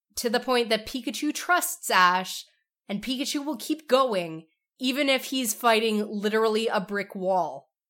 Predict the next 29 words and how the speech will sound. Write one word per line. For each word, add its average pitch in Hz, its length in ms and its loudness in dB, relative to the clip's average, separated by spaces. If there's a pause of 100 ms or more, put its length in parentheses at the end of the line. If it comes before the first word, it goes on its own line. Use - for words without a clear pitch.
(220)
The 240 100 -2
two 302 200 0
of 320 80 2
them 294 140 6
have 247 240 0
challenged 226 680 0
three 269 320 -4
leagues 269 460 -2
now. 185 400 2
They 214 240 0
came 359 380 -2
here 254 340 2
for 240 200 0
a 226 80 0
gym 226 340 -2
badge, 220 400 4
and 202 440 -2
with 202 260 -4
Arceus 240 540 0
as 254 160 0
their 226 140 4
witness, 220 520 2
they're 240 300 4
not 254 260 4
leaving 226 580 0
until 214 280 0
they 247 160 2
have 240 320 8
one. 180 360 -2